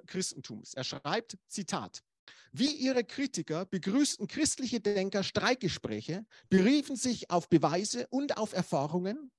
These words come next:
gebrauchten die Vernunft, um das, was sie für wahr hielten, abzuwägen, zu beurteilen,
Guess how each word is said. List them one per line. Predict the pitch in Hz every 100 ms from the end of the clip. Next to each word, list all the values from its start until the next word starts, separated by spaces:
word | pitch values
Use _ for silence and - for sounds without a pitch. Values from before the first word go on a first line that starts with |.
| -
gebrauchten | - - 180 254 277
die | 262
Vernunft, | 277 254 240 285 - - -
um | 185
das, | 165 208 277 -
was | 196 190
sie | 190
für | 170 160
wahr | 226 269
hielten, | 151 156 - 220 233 - -
abzuwägen, | 147 - - 202 208 208 269 285
zu | -
beurteilen, | 160 190 285 - 208 214 220